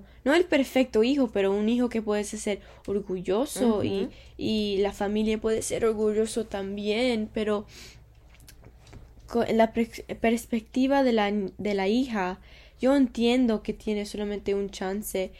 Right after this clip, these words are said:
Speaker 1: y que puedes hacer errores porque no tienes otro hijo, ¿verdad?
Speaker 2: <laughs>
Speaker 1: No,
Speaker 2: No.
Speaker 1: no, no. Entonces,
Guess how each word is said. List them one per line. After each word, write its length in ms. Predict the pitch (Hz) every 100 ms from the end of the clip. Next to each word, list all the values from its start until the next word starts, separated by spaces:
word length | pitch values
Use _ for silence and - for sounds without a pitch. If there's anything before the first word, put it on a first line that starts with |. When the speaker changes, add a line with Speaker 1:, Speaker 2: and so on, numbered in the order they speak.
| - -
Speaker 1:
y 140 | 208
que 400 | 208 208 202 - - -
puedes 340 | 285 370 403 294
hacer 420 | 254 254 226 214 - - -
errores 520 | 214 202 202 220 220
porque 480 | - 196 196 185 - - - -
no 180 | 202 202
tienes 340 | 220 220 214
otro 280 | 196 - 180
hijo, 200 | 185 202
¿verdad? 560 | 190 269 294 277 247 247
Speaker 2:
<laughs> 60 | - 349 - 370 - - - 370 - 370 -
Speaker 1:
No, 300 | 285 339 302 - 294
Speaker 2:
No. 160 | 277 277
Speaker 1:
no, 500 | 294 339 330 339 311
no. 280 | 349 349 302 302 381
Entonces, 560 | 339 302 359 320 330